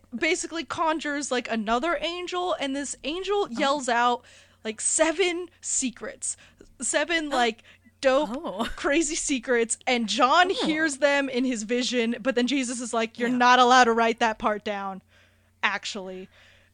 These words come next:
Speaker 1: Um,
Speaker 2: Oh.
Speaker 1: and I think what he does is he writes down the secrets in a little book, and then Jesus makes him eat the book.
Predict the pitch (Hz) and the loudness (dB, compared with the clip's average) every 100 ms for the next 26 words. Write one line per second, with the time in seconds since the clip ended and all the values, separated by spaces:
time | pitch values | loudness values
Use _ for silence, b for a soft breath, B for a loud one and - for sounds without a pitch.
0 | _ _ 220 226 220 208 175 160 - - | _ _ -4 0 0 0 -2 -8 -18 -2
1 | 277 269 294 370 - 523 466 403 330 320 | 2 2 2 0 2 2 2 2 2 2
2 | 349 294 277 214 233 294 - 320 370 359 | 0 -4 -4 -2 -2 -2 0 2 2 -2
3 | - 294 - 302 - - 269 254 247 240 | -4 -6 -6 -8 -8 -6 -4 -2 -2 -2
4 | 226 214 220 262 - - 262 254 247 247 | -2 -4 -4 -4 -6 -4 -2 0 -2 -4
5 | 254 311 262 240 269 226 233 220 - 202 | -4 -4 -4 -4 -6 -8 -10 -10 -8 -12
6 | - - 208 - - - | -10 -12 -12 -14 -16 -18